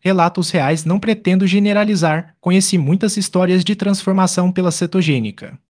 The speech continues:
Algumas buscaram reduzir medidas, outras, mais energia e desempenho nos treinos.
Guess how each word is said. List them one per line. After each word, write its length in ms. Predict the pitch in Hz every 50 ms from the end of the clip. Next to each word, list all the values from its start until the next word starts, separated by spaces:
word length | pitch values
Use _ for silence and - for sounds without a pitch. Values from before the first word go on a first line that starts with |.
| _ _ _ -
Algumas 380 | 127 120 117 135 151 160 156
buscaram 420 | 156 185 190 - - 180 170 175 170
reduzir 420 | 170 214 190 208 185 160 175 175
medidas, 540 | 175 175 135 139 151 151 160 160 156 - - -
outras, 480 | 139 139 - - 147 139 131 - - _
mais 240 | - 139 147 170 160
energia 540 | 175 170 175 185 175 143 139 147 151 147 - -
e 60 | 170
desempenho 500 | 151 175 170 202 202 196 190 185 185 180
nos 200 | 170 151 143 -
treinos. 680 | - 151 139 120 107 98 90 - - - - - -